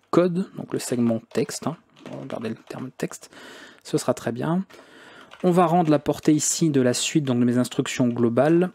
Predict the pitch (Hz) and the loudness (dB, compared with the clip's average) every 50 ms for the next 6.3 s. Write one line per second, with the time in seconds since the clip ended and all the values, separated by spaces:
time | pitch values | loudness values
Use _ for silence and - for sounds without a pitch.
0 | - - - 139 131 - - 160 151 143 135 131 127 131 131 135 139 135 123 - | -12 -6 -4 -4 -2 2 2 2 4 4 4 4 2 2 2 2 2 2 0 -2
1 | - - 160 160 160 147 135 170 165 151 - 139 127 120 113 - - 139 135 131 | -2 0 0 2 0 2 2 2 2 2 2 0 0 0 -2 -2 -2 -2 0 2
2 | 139 139 123 - - 123 120 120 123 131 139 135 - - - - - 117 - _ | 0 -2 -2 -2 -4 0 0 2 2 2 0 0 -2 -6 -12 -6 -6 -6 2 _
3 | - 170 180 156 - - - - _ - - - - 110 - _ - 151 160 170 | 4 4 4 0 -4 -8 -18 -20 _ -18 -18 -10 -10 -10 -8 _ 2 2 2 2
4 | 165 135 127 110 - 139 - - - - - 123 - - - - - - - 135 | -4 -6 -8 -4 -4 -4 -2 -2 -8 -8 -8 -16 -16 -8 -8 -8 -4 -2 -2 -2
5 | 165 170 - _ - 127 - - 123 117 120 - - 143 - - - 147 151 - | -2 -4 -8 _ -14 -14 -4 -2 0 0 0 0 -2 -4 -4 -4 -6 -6 -6 -6
6 | - - - - - | -10 -10 -8 -10 -12